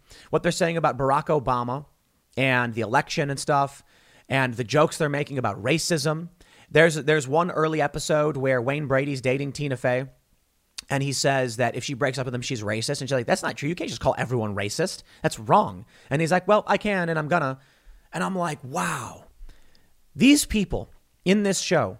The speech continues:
Alec Baldwin, Tina Fey, all of these people, I mean, I, I don't think they're particular, uh, Alec Baldwin is, is, I think he does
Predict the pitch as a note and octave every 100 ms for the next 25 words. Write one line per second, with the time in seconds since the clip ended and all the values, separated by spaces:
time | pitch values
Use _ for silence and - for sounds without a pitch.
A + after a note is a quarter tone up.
0 | _ A2+ B2+ D3 - A2+ C#3 C3 C#3 C3
1 | C#3 C#3+ B2+ - B2+ C3 C3+ C3+ C3 _
2 | _ _ - C3+ F3 E3+ D#3+ C3+ C3+ A2
3 | D3+ E3+ C#3+ A#2 A#2 D#3+ G3+ G3 F#3 F3
4 | B2+ D3+ D3 C#3 B2+ A2+ G#2 G2 B2+ F3
5 | G#2+ C#3 C3+ A2 G2+ G2+ - G#2+ F2 G#2
6 | - E3 C3 A2 G#2